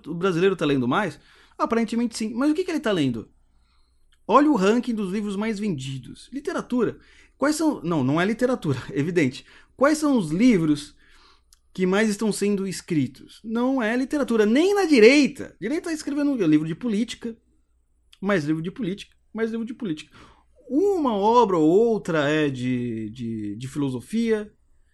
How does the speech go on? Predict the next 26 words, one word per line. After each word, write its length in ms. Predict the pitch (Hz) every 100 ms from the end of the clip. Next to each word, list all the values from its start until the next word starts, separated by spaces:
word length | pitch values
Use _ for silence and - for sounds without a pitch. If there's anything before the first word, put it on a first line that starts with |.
| -
literatura 640 | 151 175 143 - 208 170
de 80 | 123
vez 220 | 120 117
em 40 | 117
quando, 380 | 175 208 185 - -
poesia. 720 | 175 147 117 127 185 175 - _ _ _ _ -
Mas, 240 | - 277 254
no 80 | 262
geral, 540 | 247 196 233 - _ _ _ _ _ _
é 180 | 226 208
de 140 | 202 -
política. 480 | 254 240 208 -
Por 200 | 151 285
quê? 380 | 285 233 143 - _ _ _ _ _ _ _ _
Porque 280 | 415 403
as 80 | 320
pessoas 300 | 381 311 254
se 60 | 311
interessam 380 | 320 226 233 175
mais 260 | 202 160
por 60 | 127
política, 380 | 117 113 - 123
tanto 240 | 202 208
o 40 |
autor 480 | 165 139 190 240 - _ -
quanto, 480 | 220 208 208 247